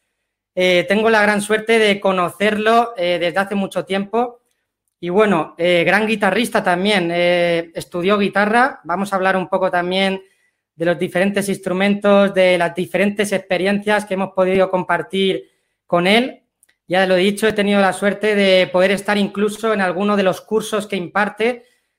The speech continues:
tanto de dirección como de composición. Tuve la suerte de poder estar en uno de esos cursos que impartía la Alianza de Muchamiel, la banda de Muchamiel, y que, bueno,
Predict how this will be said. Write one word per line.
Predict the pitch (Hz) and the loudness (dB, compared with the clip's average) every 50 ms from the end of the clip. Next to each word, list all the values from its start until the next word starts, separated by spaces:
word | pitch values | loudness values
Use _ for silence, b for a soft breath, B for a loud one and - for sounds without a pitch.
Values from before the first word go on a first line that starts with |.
| b _ - | b _ -4
tanto | - 196 208 202 214 | -2 -2 -2 0 0
de | 208 196 190 190 | 2 2 2 2
dirección | 190 196 196 196 185 185 - 202 202 208 208 | 0 0 0 0 -2 -2 -2 -2 -2 0 0
como | 202 190 202 196 196 196 196 | -2 0 0 0 -2 -2 -6
de | 156 147 190 196 | -6 -6 -6 -4
composición. | 196 185 175 151 - 202 202 - 180 - - - 190 196 208 202 | -4 -4 -6 -2 -4 -4 -2 -2 -6 -6 -4 -2 -2 0 -2 -2
Tuve | 202 196 196 196 | -2 -2 0 0
la | 185 170 | 0 0
suerte | - - 190 196 196 - 196 | -2 -2 -4 -4 -2 0 0
de | 196 190 185 185 180 175 | 2 2 2 2 2 0
poder | 175 175 180 185 190 | 0 0 0 0 0
estar | 190 - - - 190 190 | 0 -2 -2 -2 0 2
en | 185 180 | 2 0
uno | 185 190 190 190 | 0 -2 0 0
de | 185 | 0
esos | 180 - 175 - - | 0 -2 -6 -8 -6
cursos | - - 214 214 214 - 220 233 240 240 240 b b b b b b b b b b _ _ | -2 -2 -2 -2 0 0 0 0 0 -2 -6 b b b b b b b b b b _ _
que | - 175 | -8 -8
impartía | 175 156 - 175 165 156 165 - 196 196 185 | -6 -4 -2 -2 -2 -2 -2 0 2 4 4
la | 185 185 | 4 4
Alianza | 180 170 170 180 190 196 196 202 | 2 2 2 0 0 0 0 0
de | 196 185 | 0 0
Muchamiel, | 180 180 175 151 - 175 170 180 196 202 196 | 0 0 -4 -4 -4 -4 -2 -2 -2 0 0
la | 185 | 0
banda | 170 170 180 185 185 180 180 175 175 170 165 165 165 - - _ _ _ _ | 0 0 0 0 0 0 2 2 2 2 0 0 -2 -6 -20 _ _ _ _
de | - 143 147 | -10 -8 -8
Muchamiel, | 151 180 196 202 - 175 165 170 180 208 240 - _ _ _ _ _ _ _ _ | -6 -6 -6 -4 -4 -4 -2 0 0 -2 -2 -4 _ _ _ _ _ _ _ _
y | - 170 185 202 202 | -6 -4 -4 -4 -2
que, | 196 202 185 180 175 170 170 | 0 0 2 4 4 4 4
bueno, | 170 190 214 190 160 147 131 - - _ | 4 4 2 2 2 0 -4 -8 -14 _